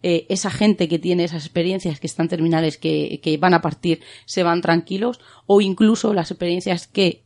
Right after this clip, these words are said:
eh, viven los familiares tan allegados también se cumplen, ¿no? Eh, están tranquilos porque saben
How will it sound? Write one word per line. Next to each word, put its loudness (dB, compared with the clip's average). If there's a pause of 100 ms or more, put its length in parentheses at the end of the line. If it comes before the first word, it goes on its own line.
eh, -4
viven -2 (240)
los 4
familiares 6
tan 0
allegados -2 (200)
también 6
se 2
cumplen, 0
¿no? -4
Eh, -4
están 0
tranquilos 2
porque -4
saben 6